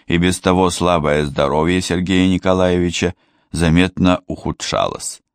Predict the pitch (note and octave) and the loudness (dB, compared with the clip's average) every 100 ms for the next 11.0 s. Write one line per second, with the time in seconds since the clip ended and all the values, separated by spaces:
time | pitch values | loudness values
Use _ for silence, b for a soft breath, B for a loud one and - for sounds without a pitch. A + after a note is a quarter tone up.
0 | _ _ _ _ _ - E2+ F#2+ D3+ D3+ | _ _ _ _ _ -4 -2 -2 -4 -2
1 | B2+ A2 G#2 A2+ G#2+ B2 A2 G2 F#2 G2 | -2 -2 -2 -2 -2 0 0 0 0 0
2 | F2+ E2 D#2 - C3 G#2+ C2+ - _ _ | 0 -2 -4 -4 -2 -2 -4 -8 _ _
3 | _ _ _ - - F2 - F2+ E2+ D#2+ | _ _ _ -8 -2 -2 0 0 0 0
4 | D#2+ E2+ D#2+ D#2 D2 D2+ D#2 C#2+ C#2+ D2 | 0 2 2 2 -2 -6 -2 -2 0 2
5 | D#2 E2+ - F2+ - _ _ _ - F#2+ | 2 0 -4 -6 -8 _ _ _ -4 -2
6 | - - E2+ E2+ F#2 E2+ E2 D#2+ D2+ D2+ | -2 -2 0 2 2 2 2 0 -2 0
7 | D#2+ D#2 E2 E2 F2+ F2+ F2+ F2+ - F2+ | 0 0 -2 -2 0 0 2 0 0 0
8 | F2 E2 E2+ E2 - _ _ _ _ _ | 0 0 0 0 -4 _ _ _ _ _
9 | - E2 - - C2 G#1+ - G1+ - G#1 | -2 0 0 -4 -6 -6 -8 -8 -8 -6
10 | A1+ G1+ A1+ G1+ G1+ - G#2 A#2+ B2+ | -4 -4 -4 -4 -4 -2 -2 0 -2